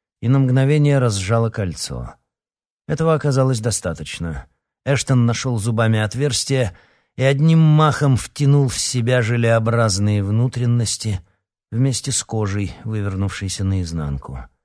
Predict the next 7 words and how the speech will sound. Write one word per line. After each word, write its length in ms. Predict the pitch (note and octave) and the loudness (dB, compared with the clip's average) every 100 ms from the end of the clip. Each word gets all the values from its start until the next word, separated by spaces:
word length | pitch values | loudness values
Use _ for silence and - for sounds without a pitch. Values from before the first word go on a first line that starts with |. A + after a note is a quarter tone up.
| _ _ _ | _ _ _
По 80 | - | -10
всему 360 | F#2+ - F#2 F2 | -6 -2 -2 -2
телу 460 | - C3 B2+ A#2 D2+ _ _ _ - | -2 -2 0 -2 -4 _ _ _ -8
разлилось 580 | A2 G2+ A2 G#2+ A2 | -6 -4 -2 -2 -2
блаженное 960 | G#2+ G#2 F#2+ E2+ F#2+ G2 G2 G2 F#2+ F#2 | -2 -2 -2 -2 0 2 2 0 0 -2
ощущение 800 | F2+ - E2+ - - D#2 D#2+ D#2 | -4 -8 -10 -10 -8 -6 -6 -6
сытости. 800 | - - A#1+ - - - - - | -8 -8 -12 -14 -14 -14 -16 -20